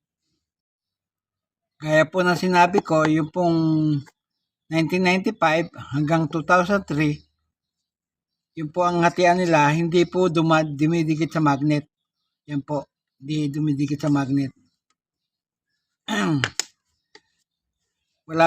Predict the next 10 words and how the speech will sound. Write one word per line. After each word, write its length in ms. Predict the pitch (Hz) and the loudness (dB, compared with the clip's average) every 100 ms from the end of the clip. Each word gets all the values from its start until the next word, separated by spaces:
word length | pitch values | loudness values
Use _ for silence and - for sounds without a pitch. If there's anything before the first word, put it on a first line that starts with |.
| 156 | 4
po, 240 | 160 135 | -2 -4
hindi 320 | 147 156 160 | -2 -2 -2
po 320 | - 165 160 151 | -2 -2 -2 0
talaga 400 | 165 151 151 147 | 0 0 0 0
dumidikit. 640 | 151 151 139 135 139 131 - - - - - 139 | 0 0 -2 -4 -6 -8 -12 -10 -6 -4 -2 -2
Mahulog 320 | 143 151 151 | 0 0 2
yan. 240 | 151 151 131 110 - - - - _ _ _ _ _ - - _ _ _ _ _ _ _ | 4 4 2 0 -6 -8 -10 -12 _ _ _ _ _ -20 -20 _ _ _ _ _ _ _
Samantalang 640 | - 170 180 202 202 202 202 | -10 -6 0 2 2 2 0
yung 140 | 190 | 0
pong, 260 | - 202 | 0 0